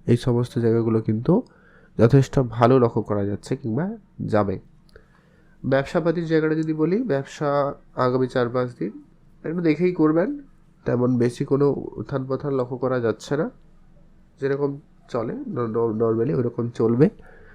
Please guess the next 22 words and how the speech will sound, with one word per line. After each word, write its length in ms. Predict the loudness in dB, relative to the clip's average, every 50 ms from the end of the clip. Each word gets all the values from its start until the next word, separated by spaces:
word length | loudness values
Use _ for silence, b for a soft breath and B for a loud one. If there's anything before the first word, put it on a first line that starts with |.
| b b b b b b b b b b b b
ব্যবসায় 300 | 10 10 12 12 12 12
শুধু 240 | 12 12 12 10 10
চেষ্টা 300 | 10 8 8 10 8 8
করবেন 400 | 8 8 8 10 8 8 8 6 0 -6 _ _ _ _ _ _ _ _ _ _ _ _ _ _ _ _ _ _ _ -20 -20 -20 -20 -20 -20 -12 -6 -2
ধার 220 | 0 2 4 6 8
বাকি 220 | 8 8 8 6
একটু 160 | 6 6 6
কম 240 | 6 6 6 6 4
করতে, 440 | 4 2 2 2 2 0 0 0 2
আর 320 | 2 4 4 4 2 0 -2 -6 -8 -10 -16 _ _ _ _ _ _ _ -20 -20 _ 0
খুব 200 | 0 0 0 2
কারুকে 460 | 2 4 4 4 4 2 0 0 -2 -4 -6 -12 -20 -20 -20 -20 -20 _ _ _ _ _ _ _ _ _ -20 -6 0
চোখ 180 | 2 2 4
বন্ধ 280 | 6 6 6 6 6 6
করে 180 | 6 6 6 4
বিশ্বাস 320 | 4 2 2 0 0 0
করতে 300 | 0 -2 0 2 2 4
যাবেন 220 | 4 4 4 4
না, 120 | 4 2 2
সেক্ষেত্রে 440 | 4 2 2 2 2 0 2 4 4
আপনি 240 | 4 4 4 2
কিন্তু 420 | 2 2 2 2 2 0 0 -2